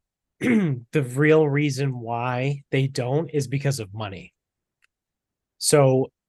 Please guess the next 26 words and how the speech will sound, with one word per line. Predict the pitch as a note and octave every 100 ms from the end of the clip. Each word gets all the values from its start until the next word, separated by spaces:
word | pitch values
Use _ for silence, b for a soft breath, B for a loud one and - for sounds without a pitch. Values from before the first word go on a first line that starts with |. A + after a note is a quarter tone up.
| _ -
I | D#3
think, | C#3+ D3+ D3
like, | - D3 C#3+
if | F3 C#3+
someone | - D#3+ D#3+ D3+
is | C3+ C#3 -
technically | - E3 C#3 D3 D3+
counted | C3+ - D3+ C#3 C#3 C3+ C3 B2
as | C3+ B2+ B2 A2+ A2 C3+
you're | C3 -
on | D3 B2+ B2+ B2+
the | A#2+ B2 A#2+ A2 A2
roster, | A2 A#2 - D3+ C#3+ D3+ - b b b b -
you | D3+ C3+
make | C3 C#3+ C#3
more | C3 B2
money, | A2 G#2+ G2 F2 -
right? | C#3 A#2+
And | A#2+ A#2
you | A2+
count | A2+ C#3 B2+ B2 - _ -
more | C#3 C3
money | B2+ A#2+ A#2 A#2 G#2+
toward, | - B2+ A#2+
and | B2+ A#2+
then | D3+ C#3+